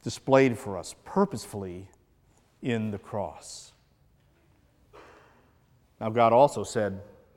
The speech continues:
"When you call upon me and I deliver you, you will honor me." So another thing we, we should do with Jesus then in our heart is,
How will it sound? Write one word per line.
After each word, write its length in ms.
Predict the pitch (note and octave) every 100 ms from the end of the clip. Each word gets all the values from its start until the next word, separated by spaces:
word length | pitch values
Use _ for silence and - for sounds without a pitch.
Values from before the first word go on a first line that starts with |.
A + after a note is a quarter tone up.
| _ _ _ - _ _ _ _ _ -
"When 200 | B2 B2+
you 80 |
call 280 | A#2 D#3 D3+
upon 380 | C3 - B2+ A#2+
me 120 | B2
and 120 | A#2
I 100 | A#2
deliver 380 | A2+ A#2 D#3+ D#3+
you, 360 | G2+ G2+ G2+ A2 -
you 160 | B2+ F#3+
will 320 | E3 A#2+ A#2+ -
honor 340 | D3+ F#3+ F#3+ A2+
me." 280 | F#2 D#2+ - _ _ _ _ _ _ _ _ _ _
So 180 | - F#3+
another 300 | F#3+ C4 A3+
thing 240 | G#3+ F3+
we, 120 | F3+ G3+ -
we 140 | F3 G3
should 240 | F#3 C#3+
do 220 | D3+ A#3+
with 240 | A3 C3+ -
Jesus 480 | D#3+ A3+ G3+ D3+
then 160 | - C3+
in 140 | C3
our 120 | C3 B2+
heart 320 | C#3+ F#3+ G#3
is, 220 | F3 -